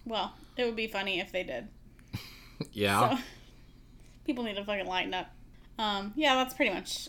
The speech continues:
Speaker 1: all I got for that one. It's just, uh, in case anybody watches that. I know the people that watch it, it kinda has, like, a cult following. Like, people are really into it that are.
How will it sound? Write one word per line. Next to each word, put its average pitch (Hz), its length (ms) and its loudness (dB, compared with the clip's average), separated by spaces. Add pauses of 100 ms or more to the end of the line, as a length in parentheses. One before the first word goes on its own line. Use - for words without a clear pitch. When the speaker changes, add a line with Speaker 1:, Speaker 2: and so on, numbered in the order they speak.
(120)
Speaker 1:
all 196 120 -2
I 196 80 0
got 185 200 -2
for 196 60 -6
that 185 180 0
one. 190 220 -2 (380)
It's - 120 -14
just, 202 260 -4
uh, 175 180 0 (120)
in 214 60 -10
case 208 220 -8
anybody 190 180 -4
watches 185 300 -4
that. 180 180 0
I - 20 -4
know 196 240 -4
the 208 100 -4
people 247 260 -2
that 190 100 2
watch 202 220 2
it, 208 80 0
it 226 120 2
kinda 320 200 10
has, 247 160 6
like, 214 100 0
a 190 60 -4
cult - 260 -6
following. 131 400 -6
Like, 175 240 -8
people 185 220 -8
are 175 80 -4
really 170 240 -6
into - 180 -6
it 170 180 -4 (120)
that 185 160 0
are. - 340 -4